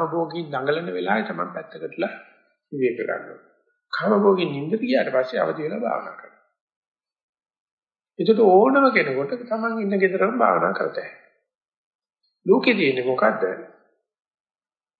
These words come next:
ඇඳවරුව, රාත්‍රී කෑම කාලා, කාම සේවනය, භෝජන සංග්‍රහ, චිත්‍රපටි පුළුවන් තරම් අවශ්‍ය ගන්න. ඊට පස්සේ නිින්දේ දත් පිටි කකා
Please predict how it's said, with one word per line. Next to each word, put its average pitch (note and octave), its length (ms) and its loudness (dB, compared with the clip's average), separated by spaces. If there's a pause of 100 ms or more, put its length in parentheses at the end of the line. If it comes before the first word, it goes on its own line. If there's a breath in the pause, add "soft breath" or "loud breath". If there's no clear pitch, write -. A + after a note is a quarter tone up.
(680)
ඇඳවරුව, C#3+ 680 2 (1000)
රාත්‍රී - 400 -6
කෑම B2 340 0
කාලා, - 440 -2 (560)
කාම D#3 360 0
සේවනය, F#2 520 2 (680)
භෝජන D3 440 4
සංග්‍රහ, - 540 0 (540)
චිත්‍රපටි - 720 0 (480)
පුළුවන් C3 520 2
තරම් B3 260 2
අවශ්‍ය A3 320 2
ගන්න. - 200 -4 (640)
ඊට D3+ 140 -2
පස්සේ E3 260 2
නිින්දේ E3 380 -6
දත් - 180 0
පිටි - 240 -8
කකා D#3+ 560 2